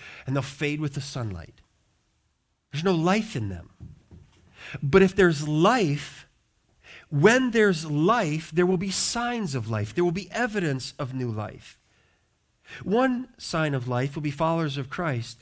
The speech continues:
will love and obey the word of God. That is a sign of there's something going on here. There's new life here because I used to think the word of God was, that was great. I mean, that's an interesting book. I,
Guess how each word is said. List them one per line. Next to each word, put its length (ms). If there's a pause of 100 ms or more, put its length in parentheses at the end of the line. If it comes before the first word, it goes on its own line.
(200)
will 160
love 220
and 100
obey 240
the 100
word 220
of 120
God. 380 (1300)
That 220
is 140
a 60
sign 460
of 260
there's 180
something 720 (280)
going 300
on 260
here. 380 (680)
There's 320
new 140
life 480
here 160
because 420 (200)
I 60
used 220
to 80
think 220
the 80
word 220
of 100
God 240
was, 120
that 160
was 180
great. 340 (280)
I 80
mean, 160
that's 140
an 100
interesting 460
book. 280
I, 260